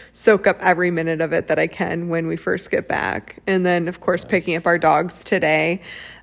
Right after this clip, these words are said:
Speaker 1: um, well, Monday, was just, it makes me happy.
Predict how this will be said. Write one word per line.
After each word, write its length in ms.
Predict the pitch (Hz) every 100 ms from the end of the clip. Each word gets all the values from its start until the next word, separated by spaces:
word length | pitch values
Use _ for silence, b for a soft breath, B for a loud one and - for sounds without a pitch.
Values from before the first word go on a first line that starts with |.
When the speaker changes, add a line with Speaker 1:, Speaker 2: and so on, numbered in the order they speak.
| -
Speaker 1:
um, 560 | 175 165 175 185 208 - _ _ _ _
well, 160 | 185 -
Monday, 600 | 180 175 165 - 208 208 b b b
was 160 | 196 196
just, 420 | - - - - _ _ _ _ -
it 80 | 320
makes 260 | 226 208
me 60 | 196
happy. 480 | 185 160 - 165